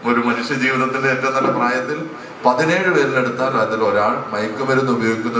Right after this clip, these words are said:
വിധത്തിൽ ലോകത്ത് ഇതിന്റെ വ്യാപനം, ലോകത്ത് ഇതിന്റെ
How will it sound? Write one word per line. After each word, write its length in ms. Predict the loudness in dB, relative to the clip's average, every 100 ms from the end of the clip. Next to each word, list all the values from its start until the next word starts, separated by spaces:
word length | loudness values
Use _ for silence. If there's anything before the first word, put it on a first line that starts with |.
| 0
വിധത്തിൽ 260 | 0 -2 2
ലോകത്ത് 420 | 2 2 0 2 0 0 -6 -12 -12
ഇതിന്റെ 240 | 0 4 4 2
വ്യാപനം, 480 | 0 2 2 -2 -4 0
ലോകത്ത് 380 | 0 2 -2 0
ഇതിന്റെ 220 | 0 0